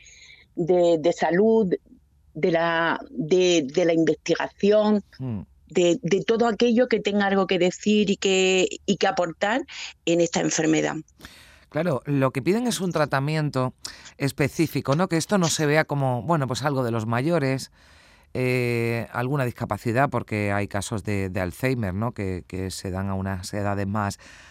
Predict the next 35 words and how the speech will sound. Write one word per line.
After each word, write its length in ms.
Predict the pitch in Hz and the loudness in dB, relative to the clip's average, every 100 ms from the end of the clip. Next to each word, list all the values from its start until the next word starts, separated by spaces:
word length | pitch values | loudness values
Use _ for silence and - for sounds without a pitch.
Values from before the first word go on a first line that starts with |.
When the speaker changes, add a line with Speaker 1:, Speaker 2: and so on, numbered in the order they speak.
| - | -14
Speaker 2:
más 260 | - 107 98 | -6 -4 -4
temprana 520 | 107 95 107 123 117 | -4 -4 -2 -2 -2
o 40 | 107 | -4
casos 320 | 104 - 95 | -6 -6 -4
de, 180 | 104 92 - - - - - | -4 -4 -10 -20 -20 -16 -8
de 380 | 110 110 101 | -4 -2 -2
demencia, 540 | 101 104 123 117 - 101 | -2 -2 -2 -2 -4 -4
¿no? 160 | 117 | -2
También, 500 | 117 117 113 113 110 | -2 -2 -2 -2 -2
eh, 160 | 101 - | -4 -6
temprana, 560 | 110 117 107 123 127 131 | -4 -2 0 0 0 0
pero 280 | 123 117 101 - - _ | 0 -2 -2 -8 -20 _
no 260 | 139 170 190 | 0 2 2
hay, 360 | 196 185 - | 2 0 -2
eh, 340 | - 156 151 139 135 120 - - | -2 0 0 0 -2 -6 -12 -12
quizás, 520 | - 151 - 156 151 104 | -4 -4 0 0 0 -2
eh, 160 | 127 | -2
no 160 | 139 143 | -2 -2
se 180 | - 147 | 2 2
aborda, 400 | 135 117 101 104 | 4 2 0 -2
¿no? 160 | 156 | 0
De 80 | 160 | 0
una 160 | 131 131 | 0 0
manera 280 | 131 127 | 0 2
específica, 840 | 123 - 127 - 147 - 98 - 95 | 0 0 -2 0 -4 -4 -8 -6 -4
¿no? 240 | 131 151 | -2 -2
Este, 340 | 113 - 120 - - - - | -4 -2 -2 -2 -10 -20 -8
este 220 | 107 - | -4 -4
problema 560 | 117 131 123 127 131 170 | -2 0 0 0 0 -2
que 200 | - 110 | -2 -4
lo, 400 | 98 95 92 87 | -2 -2 -4 -6
que 140 | 101 90 | -8 -6
lo 420 | 85 80 73 104 | -6 -8 -6 -4
volvemos 440 | 98 104 120 - | -4 -4 -4 -2
a, 180 | 120 101 | -2 -2